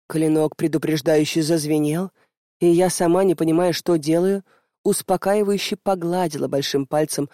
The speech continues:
гарду, призывая оружие к порядку. Тали смотрела во все глаза,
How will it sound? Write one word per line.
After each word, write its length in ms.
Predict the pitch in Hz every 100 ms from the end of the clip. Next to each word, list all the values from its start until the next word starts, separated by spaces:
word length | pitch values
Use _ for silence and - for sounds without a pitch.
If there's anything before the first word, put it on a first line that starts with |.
| - -
гарду, 600 | 127 160 170 185 196 190 _ _
призывая 480 | 156 143 147 147
оружие 440 | 147 151 139 139 143
к 100 | -
порядку. 540 | 165 160 127 - 147 _ _ _ _ _ _ _ _ _ _
Тали 440 | - 151 151 131 120
смотрела 480 | - 147 156 156 160
во 100 | 156
все 220 | - 160
глаза, 480 | 165 175 135 131